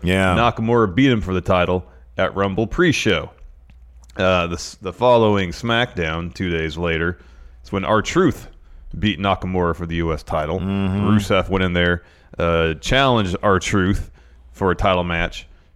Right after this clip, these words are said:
Speaker 2: R-Truth accepted, successfully retained the title.
Speaker 1: Yeah.
Speaker 2: And then Rusev turned heel, beating up R-Truth, and seemed to form, like, a tenuous alliance with Nakamura.
Speaker 1: Yeah.
Speaker 2: Like, their goal,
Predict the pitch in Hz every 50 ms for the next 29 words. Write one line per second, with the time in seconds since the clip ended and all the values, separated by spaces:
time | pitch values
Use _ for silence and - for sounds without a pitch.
0 | _ _ _ - 110 110 98 - - 113 110 101 - - 92 - - 110 101 -
1 | - - 110 107 - - - - - - - - - - - 127 123 - - -
2 | 113 110 107 95 90 95 - - 131 135 139 127 104 90 - - - 76 76 78
3 | - - - 98 107 113 113 113 110 107 98 92 80 71 78 90 95 98 104 101
4 | 101 101 98 98 95 90 85 113 123 - - 123 113 104 - - - 135 123 120
5 | 107 92 - 139 147 143 117 107 98 98 98 98 - - - - - - - -
6 | - - - - - - - - 80 78 - 127 135 123 117 117 120 123 - -
7 | 110 95 90 - - 104 98 95 95 - - - - 85 85 - - 113 113 107
8 | 98 90 85 - - 107 107 107 104 101 95 92 90 78 80 - - - 113 110
9 | 110 107 101 98 92 - - - - - 92 90 90 95 107 113 - - - 101
10 | 95 - 101 101 104 - 98 95 98 110 123 131 143 143 104 92 92 92 92 90
11 | 87 85 78 104 101 87 - 101 87 90 110 120 120 117 110 104 98 95 90 -